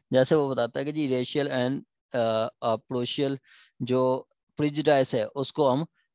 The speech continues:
ख़त्म करेंगे, elimination of racial and prejudicial, uh, prejudice, ठीक है, parochial prejudice, नस्ली या इलाकाई तासुब को हम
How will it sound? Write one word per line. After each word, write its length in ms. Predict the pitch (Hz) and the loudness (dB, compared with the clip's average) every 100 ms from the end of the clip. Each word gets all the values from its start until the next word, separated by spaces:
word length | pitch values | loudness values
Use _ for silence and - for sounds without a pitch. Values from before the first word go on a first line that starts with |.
| _ 139 | _ -4
ख़त्म 280 | 151 147 127 | 0 2 2
करेंगे, 440 | 104 98 98 98 - 131 | 0 -6 -6 -12 -6 0
elimination 500 | 131 131 131 - 123 | 2 2 0 -2 -2
of 180 | 113 127 | -4 -2
racial 440 | 110 - 127 123 | -4 -4 -6 -4
and 180 | 113 127 123 | -4 -6 -8
prejudicial, 600 | 117 117 117 120 117 139 _ _ _ _ | -6 -4 -4 -2 -4 -4 _ _ _ _
uh, 280 | 120 113 110 | -2 0 0
prejudice, 640 | 110 131 107 101 95 95 - _ _ _ - | -2 -4 -2 -2 -4 -4 -12 _ _ _ -10
ठीक 140 | 123 | -8
है, 60 | 143 | -8
parochial 440 | 127 117 113 127 - - | -8 -8 -6 -8 -10 -10
prejudice, 640 | 113 113 104 101 95 - 131 | -10 -8 -10 -10 -10 -10 -8
नस्ली 640 | 113 123 123 131 135 135 | -4 -2 -2 -4 -4 -2
या 60 | 117 | -2
इलाकाई 420 | 113 113 113 113 | -2 -4 -4 -6
तासुब 400 | - 104 - 113 | -4 -4 -4 -6
को 80 | 117 | -2
हम 160 | 117 | -2